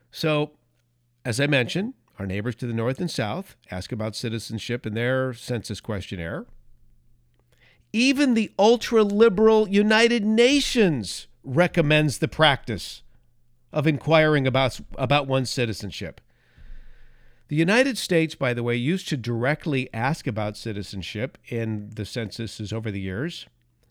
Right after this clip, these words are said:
Uh, since nineteen fifty, the question has not been included in the census forms that most people receive. However, a much longer, more detailed questionnaire is sent to a small sample of households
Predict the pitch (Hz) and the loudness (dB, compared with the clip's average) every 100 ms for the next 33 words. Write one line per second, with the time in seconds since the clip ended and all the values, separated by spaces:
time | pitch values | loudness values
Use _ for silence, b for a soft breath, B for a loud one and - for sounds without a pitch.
0 | _ _ 113 117 123 - 143 147 156 - | _ _ -10 -8 -8 -6 -4 -2 -2 -2
1 | 147 127 160 - 127 113 - 147 127 135 | -4 -2 -4 -4 -6 -6 -2 -2 -2 -4
2 | 117 101 127 139 185 127 110 - 123 120 | -6 -4 -4 -4 -4 -6 -6 -6 -4 -4
3 | 117 117 110 - 135 117 120 - 120 120 | -6 -8 -8 -4 -4 -4 -8 -6 -4 -4
4 | 107 - 104 104 170 254 - 120 92 87 | -4 -8 -6 0 2 0 -2 -4 -4 -10
5 | 85 - 95 123 113 139 160 135 131 120 | -10 -10 -10 -6 -4 -2 0 -2 -4 -4
6 | 127 120 120 113 170 190 147 120 117 110 | -4 -6 -6 -2 0 0 -2 -2 -2 -2
7 | 151 180 135 117 113 117 95 - 101 120 | -4 -2 -4 -4 -4 -6 -6 -8 -6 -6
8 | 107 120 113 110 - 123 123 - 147 156 | -6 -8 -6 -8 -6 -4 -4 -2 -4 -4
9 | 113 92 101 - 95 135 | -6 -6 -8 -8 -8 -8